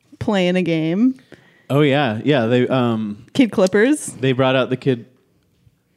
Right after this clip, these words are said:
Speaker 2: Wait, weren't the kid, the Kid Clippers were the dancers?
Speaker 1: No. Were they?
Speaker 2: Yeah.
Speaker 1: Oh.
Speaker 2: And then they brought out some, like, uh,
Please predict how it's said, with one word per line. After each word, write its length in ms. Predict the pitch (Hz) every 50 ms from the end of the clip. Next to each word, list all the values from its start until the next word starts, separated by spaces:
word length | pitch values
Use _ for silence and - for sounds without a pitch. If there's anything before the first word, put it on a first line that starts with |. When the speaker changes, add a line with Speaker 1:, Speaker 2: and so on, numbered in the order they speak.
| _ _ _ _ _ _ _ _ _ _ _ _ _ _ _ _ -
Speaker 2:
Wait, 340 | - 135 147 127 101 123 -
weren't 300 | 135 135 160 196 220 -
the 60 | 302 -
kid, 440 | - - 220 208 175 160 - 131 139
the 100 | 151 147
Kid 280 | - - 240 240 190
Clippers 420 | - 233 220 202 - 180 160 147 139
were 140 | 139 135
the 140 | 120 117 107
dancers? 720 | 117 113 117 120 135 131 135 - 82 65 - - - - - _ _ _ _ _ _ _ _ - -
Speaker 1:
No. 380 | 220 214 190 156 90 67 - - 226 - _ _ _ _ _ _ _ _ _ _ _ _ _ -
Were 160 | 220 262 381
they? 280 | 494 587 622 - - - _
Speaker 2:
Yeah. 420 | - - 160 143 117 95 87 104 120 117 - _ _ _ _ _ _ _ -
Speaker 1:
Oh. 440 | 208 214 196 165 92 85 196 208 - _ _ _ _ _ _ _
Speaker 2:
And 160 | - 139 151
then 180 | 147 147 147 143
they 140 | 143 139 139
brought 260 | 127 135 135 131 135
out 260 | 135 127 123 - -
some, 220 | - 131 120 113 113
like, 320 | 110 104 101 101 - - _ _ -
uh, 500 | 113 110 107 104 98 92 92 92 87